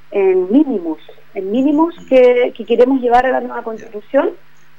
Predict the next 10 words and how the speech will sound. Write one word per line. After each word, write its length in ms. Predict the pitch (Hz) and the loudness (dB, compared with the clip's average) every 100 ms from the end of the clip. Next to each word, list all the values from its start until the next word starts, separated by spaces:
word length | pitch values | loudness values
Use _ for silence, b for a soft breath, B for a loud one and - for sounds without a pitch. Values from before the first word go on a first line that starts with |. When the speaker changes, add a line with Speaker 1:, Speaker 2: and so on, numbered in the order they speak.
| - - | -20 -2
Speaker 1:
eh, 480 | 208 196 190 185 180 | 2 4 4 2 0
para 260 | 202 185 180 | 2 2 2
poder 240 | 190 214 | 4 4
entonces, 540 | 214 220 220 220 214 208 - - | 2 0 -2 0 -4 -4 -16 -6
eh, 320 | 185 185 170 170 170 - - - - | -2 0 -2 -6 -16 -20 -20 -20 -2
generar 300 | 190 185 214 | 2 4 4
la 100 | 226 | 2
mayor 440 | 214 208 262 285 269 | 2 2 0 0 -2
unidad 460 | 262 233 226 269 277 - | -2 -2 0 -2 -4 -8
posible 640 | 226 - 311 311 302 330 | -8 -4 -4 -2 -4 -6